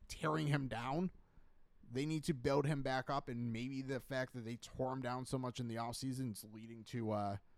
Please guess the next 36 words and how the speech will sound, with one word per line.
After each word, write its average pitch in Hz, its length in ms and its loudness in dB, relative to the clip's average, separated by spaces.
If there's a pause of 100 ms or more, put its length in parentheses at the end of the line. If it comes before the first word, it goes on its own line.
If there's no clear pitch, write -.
(140)
to 151 140 10
a 139 40 8
little 131 240 4
bit 123 120 2
of 113 140 2
the, 117 180 -2 (380)
the 131 200 0
issue 120 280 -2
this 104 240 -6
year. 69 160 -16
So 107 340 -10 (600)
just, 196 220 2
just 208 280 8
food 196 220 6
for 160 120 0
thought 139 380 0
there. 139 260 2
But 131 360 4 (180)
yeah, 117 300 -2
Toronto, 139 520 2
if, 123 200 -2 (300)
if 139 120 0
they 139 100 -4
can't 143 260 -2
figure 147 200 2
it 139 60 4
out 127 100 4
with 123 140 -2
him, 143 380 2
this 131 200 -2
offseason 120 640 -2
needs 113 320 -4
to 113 260 2
make 107 240 -4
a 113 60 -4 (440)
different - 380 -4